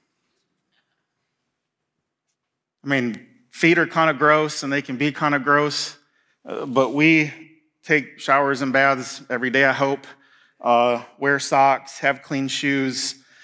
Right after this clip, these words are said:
those kinds of things. Uh, back then, there's, there, it's leather sandals. There's no socks. You saw that arid area of the desert and the dirt, and, and you can imagine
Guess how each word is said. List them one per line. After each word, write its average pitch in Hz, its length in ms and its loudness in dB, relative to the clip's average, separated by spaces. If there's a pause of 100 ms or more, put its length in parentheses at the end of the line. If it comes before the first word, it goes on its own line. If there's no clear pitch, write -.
(220)
those 135 300 0
kinds 139 400 0
of 123 100 -6
things. 135 600 -2 (600)
Uh, 143 160 2 (120)
back 156 360 2
then, 151 520 2 (420)
there's, 147 580 -2 (120)
there, 135 220 -6
it's 156 220 -6
leather 156 300 2
sandals. - 800 -8 (440)
There's 156 160 -8
no 170 120 2
socks. - 840 -2 (560)
You 143 200 0
saw 170 360 4
that 147 380 2
arid 151 520 2 (180)
area 151 460 4
of 131 360 4
the 123 80 -10
desert 147 640 0
and 123 120 -12
the 107 60 -10
dirt, 147 600 0 (440)
and, 135 160 -8
and 135 160 -4
you 143 100 2
can 147 140 -4
imagine 139 680 0